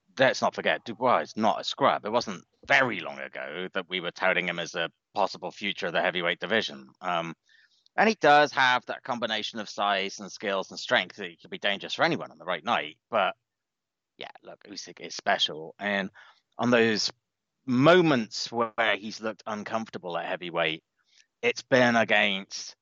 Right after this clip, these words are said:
much bigger guys who are super aggressive, like when Derek Chisora was just throwing everything at him. Um, and that isn't really what Dubois does or how he works. Plus, Usyk's always found a way ultimately to turn that aggression against them when, when that has happened. I, I think probably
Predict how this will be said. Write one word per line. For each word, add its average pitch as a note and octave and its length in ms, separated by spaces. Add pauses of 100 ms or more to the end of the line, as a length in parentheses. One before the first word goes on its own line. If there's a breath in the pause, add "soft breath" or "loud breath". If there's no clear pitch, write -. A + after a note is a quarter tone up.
(220)
much G#2 420
bigger G#2 240
guys F2+ 640
who F#2+ 160
are F2+ 80
super F#2 380
aggressive, E2 560
like E2+ 160
when E2+ 180
Derek F#2+ 240
Chisora F2+ 420
was D#2 140
just - 300
throwing F2 300
everything D#2+ 500
at C#2+ 180
him. - 140 (480 loud breath)
Um, F#2 420 (300)
and B2 120
that A#2 140
isn't A2 180
really G2+ 140
what A2 180
Dubois G#2+ 360
does G#2+ 360
or F2+ 160
how F#2+ 140
he F#2+ 60
works. F#2 440 (280 loud breath)
Plus, D3 180
Usyk's B2 300
always G#2 200
found B2+ 240
a B2 60
way A2+ 140
ultimately A2+ 360
to C#3 120
turn F3+ 240
that G2 120
aggression G2 400
against F#2 300
them F#2 160
when, F#2 280
when G2 120
that F#2+ 160
has A#2 160
happened. E2+ 440
I, - 80 (500)
I F3+ 80
think A#3+ 300 (120)
probably D#3 720